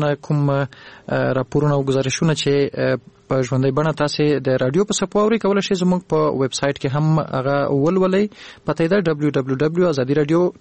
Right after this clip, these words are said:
ټکی کام. د ارزګان د ولایتي شورا غړي او خلک وایي د دغه ولایت په هیڅ یوه ولسوالۍ کې د دولت عدلي او قضایي ارګانونو فعالیت نه لري.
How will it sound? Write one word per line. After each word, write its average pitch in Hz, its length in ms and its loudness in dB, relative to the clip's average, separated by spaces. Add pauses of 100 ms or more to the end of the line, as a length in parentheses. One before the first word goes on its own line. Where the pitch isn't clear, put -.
ټکی 120 240 -4
کام. 113 440 -2 (880)
د - 60 4
ارزګان 202 480 2
د 208 160 2
ولایتي 180 400 0
شورا 147 240 0
غړي 143 260 0
او 165 160 2
خلک 175 260 -2
وایي 143 300 2
د 156 180 2
دغه 165 220 0
ولایت 165 340 0
په 160 120 2
هیڅ 202 320 0
یوه 196 140 2
ولسوالۍ 151 420 0
کې 208 160 0
د 170 160 2
دولت 151 320 2
عدلي 143 360 0
او 165 80 2 (100)
قضایي 131 360 0
ارګانونو 135 400 -2
فعالیت 113 300 0
نه 107 120 0
لري. 104 160 -2